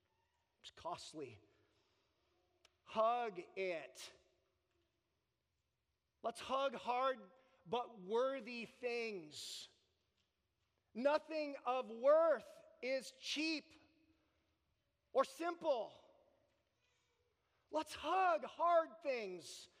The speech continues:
like courageous faithfulness. Let me just say, most of us here at The Journey are mostly kind, mostly generous, mostly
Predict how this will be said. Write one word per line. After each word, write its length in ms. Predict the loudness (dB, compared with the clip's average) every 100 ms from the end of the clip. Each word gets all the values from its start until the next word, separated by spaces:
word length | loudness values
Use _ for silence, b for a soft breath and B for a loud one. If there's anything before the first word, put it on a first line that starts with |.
| b b b -2
like 200 | -2 -2 -10
courageous 600 | -4 -4 -4 -8 -8 -12 -2
faithfulness. 560 | -2 -2 -6 -6 -6 -6
Let 100 | -8
me 100 | -6
just 200 | -8 -2
say, 200 | -2 0
most 280 | 0 0 0
of 100 | -6
us 100 | -6
here 260 | -10 -6 -6
at 80 |
The 80 | -6
Journey 480 | -8 -6 -4 -4 -6 B B B
are 140 | 4 4
mostly 480 | 4 0 0 -12 -6
kind, 320 | -4 -2 0
mostly 360 | 0 0 -6
generous, 460 | -4 -4 -2 -4 -4
mostly 400 | 0 0 -2 -8